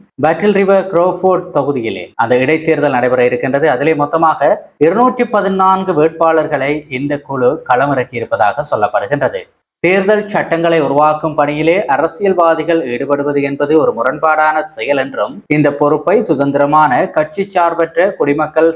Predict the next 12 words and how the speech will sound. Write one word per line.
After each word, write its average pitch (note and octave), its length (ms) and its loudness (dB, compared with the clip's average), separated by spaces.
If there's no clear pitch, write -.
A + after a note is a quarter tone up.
சபையிடம், A#2 520 -2
அதாவது B2+ 440 0
சிட்டிசன்ஸ் F#3 440 0
அசெம்பிளியிடம் D#3+ 760 0
ஒப்படைக்க G#3+ 520 0
வேண்டும் F#3+ 280 0
என்பதே E3 480 2
இந்த D3 240 -4
குழுவின் E3 460 2
முக்கிய F3+ 520 0
கோரிக்கையாக C#3 760 0
இருக்கின்றது. G#2+ 640 -4